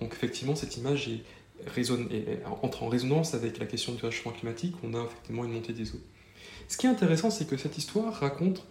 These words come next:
finalement une action extrêmement violente, celle de la sélection de ceux et celles qui vont être sauvés.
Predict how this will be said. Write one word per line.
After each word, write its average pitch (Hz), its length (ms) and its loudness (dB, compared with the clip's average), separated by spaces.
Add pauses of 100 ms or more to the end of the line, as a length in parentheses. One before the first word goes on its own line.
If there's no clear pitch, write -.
(220)
finalement 170 420 6
une 135 120 2
action 185 380 2
extrêmement 175 680 4
violente, 127 520 -2 (460)
celle 175 320 6
de 143 80 6
la 131 160 4
sélection - 760 4 (680)
de 127 120 4
ceux 202 460 6 (360)
et - 20 -6
celles 185 500 4 (340)
qui - 100 -2
vont 139 180 6
être 151 220 2
sauvés. 123 360 2